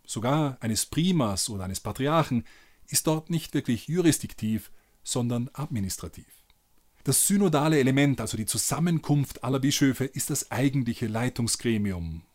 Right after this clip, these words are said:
Und zwischen den autokephalen Kirchen ist der Patriarch von Konstantinopel lediglich der Erste untergleichen. Das ist übrigens einer der Gründe, warum zum Beispiel die Kalenderreform bislang noch nicht für die Orthodoxie als Ganzes zustande gekommen ist.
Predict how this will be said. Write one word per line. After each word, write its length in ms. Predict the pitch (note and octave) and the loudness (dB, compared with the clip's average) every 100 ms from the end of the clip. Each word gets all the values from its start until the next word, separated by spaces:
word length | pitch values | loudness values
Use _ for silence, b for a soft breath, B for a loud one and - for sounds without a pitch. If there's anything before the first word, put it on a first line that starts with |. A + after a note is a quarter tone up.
| _ | _
Und 200 | G2+ F2 | -12 -12
zwischen 440 | - - A2 - F2+ | -10 -6 -4 -4 -6
den 140 | F#2+ | -2
autokephalen 600 | C3 C#3+ A#2+ A#2+ A2 G#2+ | 0 0 -2 -2 0 0
Kirchen 380 | - C3+ - B2 B B B | 0 0 0 -6 B B B
ist 140 | - - | -8 -4
der 80 | |
Patriarch 420 | C3+ - A#2 C3 - | -4 -2 -2 -4 -4
von 200 | B2 A2+ | -6 -4
Konstantinopel 760 | C3 A#2+ A2+ G#2 A2+ B2+ C#3 | -6 -6 -4 -2 -2 0 -2
lediglich 540 | G#2 A#2 A#2+ A#2+ - b b - | 0 -2 -2 -4 -6 b b -8
der 120 | C#3+ | -4
Erste 500 | A2+ A2 - A2 A2 - | -2 -2 -2 -6 -8 -8
untergleichen. 640 | G#2+ G2+ G#2+ F2+ - - _ _ _ _ - | -8 -6 -6 -6 -10 -20 _ _ _ _ -2
Das 120 | B2+ | -2
ist 140 | D3 | 0
übrigens 300 | C3 C3 B2 | 0 0 0
einer 200 | - A#2+ | -2 -2
der 120 | A#2+ | -2
Gründe, 340 | A#2 B2 B2+ B2+ B B | 0 2 2 0 B B
warum 220 | - C#3+ D#3+ | 0 2 4
zum 140 | D3 | 2
Beispiel 400 | B2+ C3 - C3+ | 2 0 -2 -2
die 80 | A#2 | -4
Kalenderreform 760 | G#2+ C3 F#3+ B2 A2 A2 A2+ | -2 0 2 2 0 -2 -2
bislang 360 | C3+ - C3+ B2+ | -2 -2 -2 -2
noch 180 | B2 B2 | -4 -2
nicht 360 | A#2+ - - | -2 -2 -14
für 140 | - A#2 | -10 -8
die 80 | |
Orthodoxie 640 | A#2 G#2 A2+ A2+ - G#2+ - | -8 -6 -4 -2 -2 -4 -4
als 200 | A#2 - | -4 -2
Ganzes 380 | G#2+ G2 A2+ | -4 -4 -6
zustande 400 | - - D3 D#3 | -6 -4 -2 0
gekommen 380 | G#2+ F#2+ F2+ E2+ | -2 -8 -12 -12
ist. 260 | - - | -16 -18